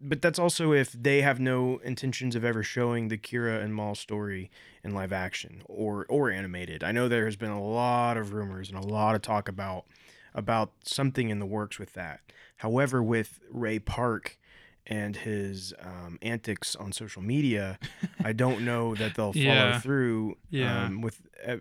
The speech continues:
Speaker 1: something like that ever happening because
Speaker 2: Yeah,
Speaker 1: I know
Speaker 2: unfortunately.
Speaker 1: he's, he's, uh,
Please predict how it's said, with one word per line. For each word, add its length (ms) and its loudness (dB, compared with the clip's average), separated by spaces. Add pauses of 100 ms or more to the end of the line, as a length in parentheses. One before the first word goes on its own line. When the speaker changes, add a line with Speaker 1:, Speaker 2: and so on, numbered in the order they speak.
Speaker 1:
something 500 -4
like 140 -6
that 180 -2
ever 120 -6
happening 500 -6
because 440 -2
Speaker 2:
Yeah, 300 -4 (180)
Speaker 1:
I 80 4
know 80 6 (120)
Speaker 2:
unfortunately. 260 4
Speaker 1:
he's, 280 -4 (460)
he's, 340 -2
uh, 420 -2